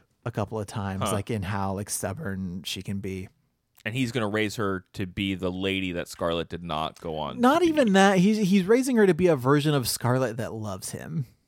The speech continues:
Speaker 2: <laughs> Oh, oh, oh, yeah. Okay,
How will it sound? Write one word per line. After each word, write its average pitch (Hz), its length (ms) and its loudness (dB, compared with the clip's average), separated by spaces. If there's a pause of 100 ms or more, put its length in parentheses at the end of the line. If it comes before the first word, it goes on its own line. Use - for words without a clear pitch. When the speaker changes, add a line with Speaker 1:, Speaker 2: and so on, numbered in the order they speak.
(180)
Speaker 2:
<laughs> 120 80 -6 (120)
Oh, 127 360 4
oh, 180 260 4 (160)
oh, 165 60 -2 (600)
yeah. 131 380 4 (560)
Okay, - 80 -2